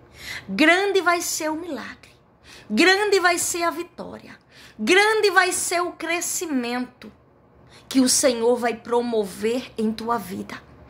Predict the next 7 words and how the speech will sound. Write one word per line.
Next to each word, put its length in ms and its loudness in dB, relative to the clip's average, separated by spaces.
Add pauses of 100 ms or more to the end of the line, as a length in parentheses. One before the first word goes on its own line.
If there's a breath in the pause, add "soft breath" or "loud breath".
(240 loud breath)
E 220 6
isso 220 0
já 160 2
está 460 0 (180)
prestes 840 0
a 120 -2
acontecer. 640 -6